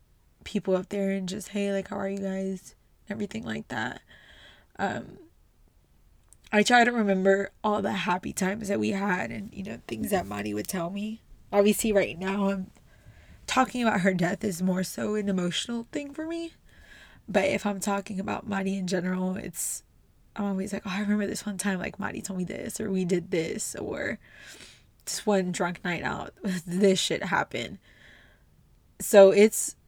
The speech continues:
it's always good talking about the good times that we had. And even just, I'm very big on going back through our text messages, which sometimes can be emotional, but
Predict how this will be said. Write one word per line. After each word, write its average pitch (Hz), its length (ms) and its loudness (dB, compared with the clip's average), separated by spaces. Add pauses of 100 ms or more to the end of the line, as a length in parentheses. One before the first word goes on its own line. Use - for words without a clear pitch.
(100)
it's 226 160 2
always 220 320 6
good 180 340 2
talking 190 380 -4
about 180 320 -6
the 208 80 -8
good 180 220 -4
times 185 300 -2
that - 140 -4
we 202 120 2
had. 185 400 0 (800)
And 196 680 0 (280)
even 233 300 2
just, 269 340 0 (100)
I'm 202 320 -2
very 233 280 4
big 196 320 -2
on 196 160 -6
going 202 280 -4
back 196 280 -4
through - 100 -6
our 202 120 -4
text - 300 -10
messages, 214 520 -4
which 208 180 -4
sometimes 233 540 -6
can 269 120 -10
be 277 120 -6
emotional, 285 540 -6
but 214 340 -2